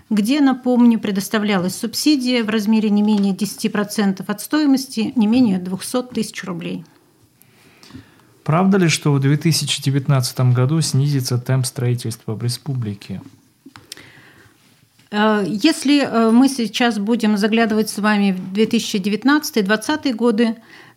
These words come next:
Speaker 1: то, м, будем говорить честно, вот на сегодняшний день у нас, э, цифра объектов строительства многоквартирных домов, она не меняется.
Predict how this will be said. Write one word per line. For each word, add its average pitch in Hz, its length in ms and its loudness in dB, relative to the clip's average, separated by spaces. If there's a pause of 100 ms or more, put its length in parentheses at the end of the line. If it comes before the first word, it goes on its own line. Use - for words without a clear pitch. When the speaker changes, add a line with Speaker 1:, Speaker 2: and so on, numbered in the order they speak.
(120)
Speaker 1:
то, 262 580 4
м, 202 460 2 (640)
будем 247 500 2
говорить 233 300 2
честно, 180 380 -4
вот 233 160 0
на 269 100 4
сегодняшний 254 640 2
день 330 380 0
у 220 100 0
нас, 233 480 2
э, 214 240 0
цифра 240 540 0
объектов 233 600 0 (640)
строительства 226 560 -4
многоквартирных 214 800 -2
домов, 277 320 4
она 226 180 4
не 240 100 6
меняется. 208 640 0